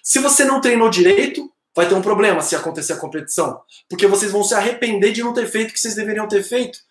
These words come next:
de não ter treinado quantos vocês poderiam ter treinado, né? E aí isso dá insegurança, isso gera pensamentos negativos, isso vai ser péssimo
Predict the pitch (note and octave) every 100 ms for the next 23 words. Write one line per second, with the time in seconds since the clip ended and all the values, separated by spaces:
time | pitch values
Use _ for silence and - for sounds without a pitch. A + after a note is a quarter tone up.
0 | _ F#3 G#3 G#3+ - G3+ G3 A3 G3 F#3+
1 | G3 F#3+ F3+ F3+ G3 F#3+ F3+ F3+ F3+ F3
2 | E3+ D#3+ G3 A3+ - - _ _ _ D3+
3 | F3 - - _ _ _ _ _ _ F#3+
4 | F#3 F#3+ G3 F#3 F#3 - F3 E3 G3 A3+
5 | - - _ _ F3 - G3+ F3+ - -
6 | F3 F#3+ F#3+ F#3 F3+ F3+ F#3 F3+ E3+ D3+
7 | - A#3 B2+ - - - G3 G#3 A#3 A#3
8 | - _ _ _ _ _ A3 B2+ - D#3
9 | A2+